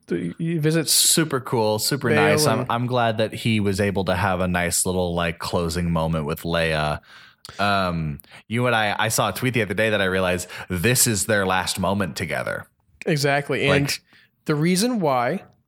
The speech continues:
Speaker 1: the whole A New Hope line of the hologram message of "Help me, um,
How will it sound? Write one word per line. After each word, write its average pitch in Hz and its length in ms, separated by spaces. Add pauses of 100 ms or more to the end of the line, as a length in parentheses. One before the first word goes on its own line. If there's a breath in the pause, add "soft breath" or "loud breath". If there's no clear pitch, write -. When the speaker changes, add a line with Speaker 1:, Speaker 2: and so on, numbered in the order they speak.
(360)
Speaker 1:
the 147 220
whole 147 260
A 143 40
New 147 180
Hope 135 240
line 127 500 (260)
of 131 220
the 110 140
hologram 139 460
message 131 340
of 117 100
"Help 120 140
me, 120 60
um, 123 220